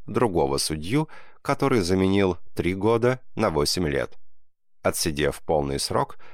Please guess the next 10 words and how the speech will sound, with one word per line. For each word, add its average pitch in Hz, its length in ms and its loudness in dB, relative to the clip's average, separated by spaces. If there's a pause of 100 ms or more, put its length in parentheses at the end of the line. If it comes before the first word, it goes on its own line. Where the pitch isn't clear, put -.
(120)
Барбоса 90 680 0 (120)
вышел 78 340 0
на 80 120 -2
свободу. 71 580 0 (560)
В - 100 -20
тысяча - 380 -2
девятьсот 82 580 0
семьдесят 80 500 0
третьем 76 360 -2
году 82 380 0